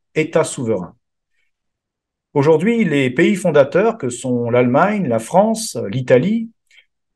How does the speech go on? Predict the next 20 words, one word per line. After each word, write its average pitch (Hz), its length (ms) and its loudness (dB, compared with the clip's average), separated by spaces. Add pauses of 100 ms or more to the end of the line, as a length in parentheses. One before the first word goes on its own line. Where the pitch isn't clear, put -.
(540)
ont 180 360 0
aujourd'hui 175 380 4
un 165 100 4
problème 170 360 0
à 131 60 0
régler, 127 440 -2
celle 170 300 0
d'un 123 180 -2
clivage 180 520 0
dans 127 100 -4
leur 117 160 -2
population 127 720 -2
qui - 200 -8
est 120 160 -4
très - 220 -2
divisée 151 380 -4
sur 156 160 -2
la 120 80 2
question 131 360 -4
européenne 143 600 0